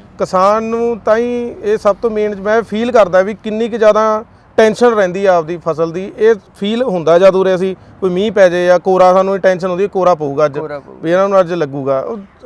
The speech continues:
Speaker 1: ਜਿਸ ਤਰ੍ਹਾਂ ਬੱਚੇ ਪਾਲਦੇ ਨੇ ਨਾ, ਉਵੇਂ ਪਾਲਦੇ ਨੇ
Speaker 2: ਉਵੇਂ
Speaker 1: ਇਹ।
Speaker 2: ਪਾਲਦੇ। ਤਾਂ ਹੁਣ
Speaker 1: ਇਹ
Speaker 2: ਇੱਕ, ਇੱਕ ਚੀਜ਼ ਆ ਗਈ, ਹੁਣ ਤੁਸੀਂ ਉਹ ਚੀਜ਼ ਫੀਲ ਕਰ ਗਏ ਵੀ
Speaker 1: ਹਾਂ।
Speaker 2: ਜਿਹੜੀ ਇੱਕ ਕਿਸਾਨ ਆਪਦੀ ਫਸਲ ਵਾਸਤੇ
Speaker 1: ਕਰਦਾ
Speaker 2: ਫੀਲ
Speaker 1: ਜੀ।
Speaker 2: ਕਰਦਾ ਨਾ।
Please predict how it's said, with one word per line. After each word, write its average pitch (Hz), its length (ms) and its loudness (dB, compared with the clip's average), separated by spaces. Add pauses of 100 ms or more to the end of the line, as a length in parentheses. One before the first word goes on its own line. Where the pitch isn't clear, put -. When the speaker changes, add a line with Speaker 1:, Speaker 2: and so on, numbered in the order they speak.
(140)
Speaker 1:
ਜਿਸ 180 180 -2
ਤਰ੍ਹਾਂ 233 160 0
ਬੱਚੇ 202 280 0
ਪਾਲਦੇ 208 320 4
ਨੇ 208 80 -2
ਨਾ, 262 100 0
ਉਵੇਂ 226 300 -2
ਪਾਲਦੇ 139 320 -2
ਨੇ 160 100 -6
Speaker 2:
ਉਵੇਂ 139 100 -8
Speaker 1:
ਇਹ। 123 40 -14
Speaker 2:
ਪਾਲਦੇ। 120 300 -16 (280)
ਤਾਂ 208 100 0
ਹੁਣ 214 120 2
Speaker 1:
ਇਹ 214 60 0
Speaker 2:
ਇੱਕ, 202 120 -6
ਇੱਕ - 160 -16
ਚੀਜ਼ 277 240 -10
ਆ 254 100 0
ਗਈ, 269 140 -10
ਹੁਣ 262 300 -8
ਤੁਸੀਂ 254 260 -8
ਉਹ 294 160 -4
ਚੀਜ਼ 277 260 -10
ਫੀਲ 247 280 -6
ਕਰ 247 200 -2
ਗਏ 226 180 0
ਵੀ 247 100 -6
Speaker 1:
ਹਾਂ। 214 100 0
Speaker 2:
ਜਿਹੜੀ 214 140 0
ਇੱਕ 247 160 -10
ਕਿਸਾਨ 196 440 -6
ਆਪਦੀ 202 260 -8
ਫਸਲ 175 280 -12
ਵਾਸਤੇ 143 340 -6
Speaker 1:
ਕਰਦਾ 143 120 -4
Speaker 2:
ਫੀਲ 131 60 -6
Speaker 1:
ਜੀ। 131 60 -8
Speaker 2:
ਕਰਦਾ 110 340 -16
ਨਾ। 170 80 -18